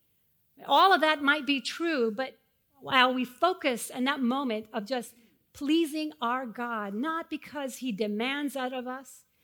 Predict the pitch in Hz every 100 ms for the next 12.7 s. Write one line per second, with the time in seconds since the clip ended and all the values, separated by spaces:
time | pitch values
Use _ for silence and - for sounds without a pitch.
0 | _ 294 320 302 - 302 262 226 254 185
1 | 220 277 - 262 220 - 196 - 196 233
2 | 262 262 254 - 226 226 226 262 - _
3 | - _ 294 - 277 262 233 185 233 262
4 | 311 349 339 294 - 233 180 - _ _
5 | 285 240 254 220 - _ 233 202 185 269
6 | 269 269 262 233 214 208 - - 208 185
7 | 180 180 - - _ _ _ _ _ _
8 | _ _ _ _ _ _ 220 214 254 254
9 | 254 - 226 214 202 208 - _ 185 170
10 | 170 _ _ _ _ _ _ _ _ _
11 | - 302 262 - 302 277 269 233 220 262
12 | 247 220 226 233 220 208